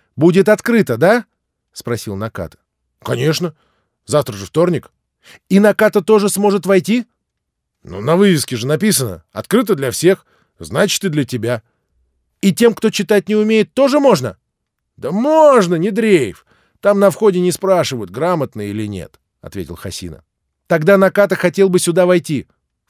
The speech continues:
«Какие проблемы? Приедем завтра с утра и войдём», сказал парень. «А вот что хотел спросить, отец.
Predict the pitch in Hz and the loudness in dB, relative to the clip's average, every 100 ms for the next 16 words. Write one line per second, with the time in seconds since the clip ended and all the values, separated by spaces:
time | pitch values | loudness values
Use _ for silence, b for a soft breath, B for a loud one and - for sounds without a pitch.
0 | - - 208 196 190 202 185 170 110 - | -14 -6 -4 -2 0 2 2 0 -2 -10
1 | b b b 160 233 196 156 170 156 151 | b b b -2 2 0 2 0 -2 -6
2 | 165 185 185 156 139 131 160 190 185 _ | -4 0 2 2 0 0 0 0 -4 _
3 | - 120 117 117 98 110 101 95 _ _ | -12 -8 -6 -6 -6 -8 -8 -12 _ _
4 | _ _ _ _ - 135 151 - _ _ | _ _ _ _ -10 -6 -6 -8 _ _
5 | _ _ _ _ _ _ 135 143 180 - | _ _ _ _ _ _ -4 -2 -2 -4
6 | 139 - _ _ _ - 151 147 - 185 | -6 -8 _ _ _ -6 -4 -4 -2 -2
7 | 170 131 123 123 90 - | -2 -4 -6 -8 -10 -14